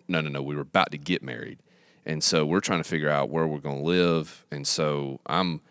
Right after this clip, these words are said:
I'm running out in the afternoons and meeting real estate agents, and we're looking at houses and looking at property and trying to decide if we're gonna build. And so for the first time really in my career, I had some distractions now.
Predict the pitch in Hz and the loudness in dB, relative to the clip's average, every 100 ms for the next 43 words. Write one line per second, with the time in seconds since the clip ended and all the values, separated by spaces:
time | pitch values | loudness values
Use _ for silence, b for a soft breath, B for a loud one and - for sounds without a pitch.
0 | b b b - 92 95 82 78 80 76 | b b b 0 2 2 2 0 0 0
1 | 71 78 - 71 87 85 82 76 71 71 | -2 -2 -4 -2 0 2 0 -4 -6 -6
2 | 71 58 73 87 80 85 76 76 73 64 | -6 -4 0 2 2 0 0 -2 -4 -6
3 | - 67 82 85 - 62 - - 85 78 | -6 -2 0 0 -2 -8 -4 0 0 0
4 | 76 69 65 67 65 65 - 87 - 80 | -6 -6 -8 -8 -10 -6 0 0 2 -4
5 | 73 69 - 69 65 - 73 71 - 69 | -4 -4 -6 -6 -6 -2 -2 -4 -8 -8
6 | 67 65 82 85 78 - B B B 98 | -8 -4 2 2 2 -2 B B B -2
7 | - 90 - 82 78 170 180 - 127 90 | 0 0 2 2 4 4 4 4 4 6
8 | 104 95 82 85 - 90 82 82 87 80 | 6 6 4 0 2 4 6 4 4 0
9 | 71 _ - - 90 80 73 - - 147 | -2 _ -6 -2 0 -2 -2 -2 0 -2
10 | - - 62 - - 55 - | -2 -6 -6 -6 -8 -8 -12